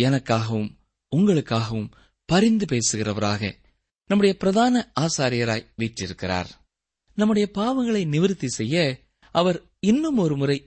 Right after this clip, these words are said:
பலியாக வேண்டிய அவசியமில்லை. ஏனென்றால் அவர் செலுத்திய பலியானது பூரணமானது. அருமையானவர்களே, இப்படி நமக்காக ஒருவர் இருக்கும் பொழுது நாம் ஏன் சோர்ந்து போக வேண்டும்?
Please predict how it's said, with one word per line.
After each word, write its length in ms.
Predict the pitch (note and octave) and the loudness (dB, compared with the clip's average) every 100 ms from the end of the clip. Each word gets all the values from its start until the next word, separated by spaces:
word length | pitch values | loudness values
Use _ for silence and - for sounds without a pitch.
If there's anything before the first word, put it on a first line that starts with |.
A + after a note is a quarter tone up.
| B2+ | -2
பலியாக 400 | C3+ D3+ B2+ A2+ | 2 2 2 0
வேண்டிய 380 | A2 G#2+ A#2 - | -2 -2 -4 -6
அவசியமில்லை. 800 | A#2 G#2+ - G2 F2+ F2+ F2 - _ _ _ _ _ _ | -6 -6 -6 -6 -6 -6 -6 -10 _ _ _ _ _ _
ஏனென்றால் 640 | C3 C#3 A#2 B2 B2+ - _ _ _ | 2 2 4 2 0 -4 _ _ _
அவர் 280 | - B2 B2 | -2 0 0
செலுத்திய 720 | B2 - G3 A#3 - - F#3 | -2 0 2 2 -2 -2 -2
பலியானது 920 | B2+ A2+ A#2+ E3 C3+ G#2 G#2 A#2 G2+ - _ _ _ B2 | -2 0 0 2 2 0 -2 -2 -4 -6 _ _ _ -2
பூரணமானது. 960 | D3 E3 A#2+ G#2 F#2 F#2 F2 F#2+ F2 - _ _ _ _ _ _ _ | 2 4 2 0 -2 -4 -4 -4 -6 -10 _ _ _ _ _ _ _
அருமையானவர்களே, 760 | - B2+ A#2+ A2+ A2 D3 A#2+ C#3 _ _ | -4 0 0 0 0 2 0 -2 _ _
இப்படி 500 | - G3+ D#4 A3+ G#3+ - | -8 -2 2 2 0 -4
நமக்காக 580 | A2+ C3+ D#3+ - G3+ B3 | -2 0 0 0 0 2
ஒருவர் 380 | G3+ D3+ C#3 - | 2 2 0 0
இருக்கும் 340 | C3 C3+ A#2+ | -2 -2 -2
பொழுது 400 | A#2+ C#3+ C3 A#2+ - _ - | 0 0 0 -4 -8 _ -2
நாம் 280 | G3 G#3 - | 0 0 0
ஏன் 280 | G3+ C4 A3 | 2 2 0
சோர்ந்து 500 | - - D3 C#3 C3 | -4 2 4 4 0
போக 200 | A#2 A2+ | 0 0
வேண்டும்? 480 | A2 A2 A2 A2 | 0 -2 -2 -4